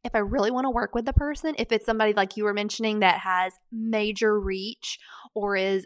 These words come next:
highly established, the pressure is there for sure. If I'm like, "Oh, you have, you know, five hundred thousand Instagram followers and you're looking for someone to work with you in your lifestyle blog," I really wanna work with you. Like, that is a hundred percent my ideal person.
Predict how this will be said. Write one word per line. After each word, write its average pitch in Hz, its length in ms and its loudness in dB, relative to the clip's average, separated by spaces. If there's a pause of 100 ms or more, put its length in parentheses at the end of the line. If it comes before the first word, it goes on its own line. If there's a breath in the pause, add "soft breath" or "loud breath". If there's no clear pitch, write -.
(100)
highly 214 420 0
established, 202 1040 -6 (540)
the 190 80 0
pressure - 580 2
is - 200 -6
there - 380 -4
for 196 120 -2
sure. - 300 -2
If - 100 -4
I'm 233 100 0
like, 220 220 0
"Oh, 294 180 -2
you 262 180 -4
have, 233 340 0
you 226 100 -6
know, 208 340 -4 (360)
five 214 200 0
hundred 220 220 -2
thousand 247 300 2
Instagram 226 640 -2
followers 202 600 2
and 208 80 -10
you're 233 140 -4
looking 247 260 -4
for 269 140 -8
someone 262 400 0
to 262 100 -4
work 254 180 2
with 262 120 -4
you 254 120 -4
in 254 100 -2
your 254 140 0
lifestyle 240 480 4
blog," 175 360 4 (500 loud breath)
I 180 80 4
really 190 240 2
wanna 185 160 0
work - 180 -4
with - 140 -14
you. - 140 -8 (100)
Like, 208 240 6
that 202 180 6
is 220 140 4
a 214 60 6
hundred 233 340 4
percent 208 500 0 (380 soft breath)
my 180 260 2
ideal 190 320 -2
person. 233 560 -6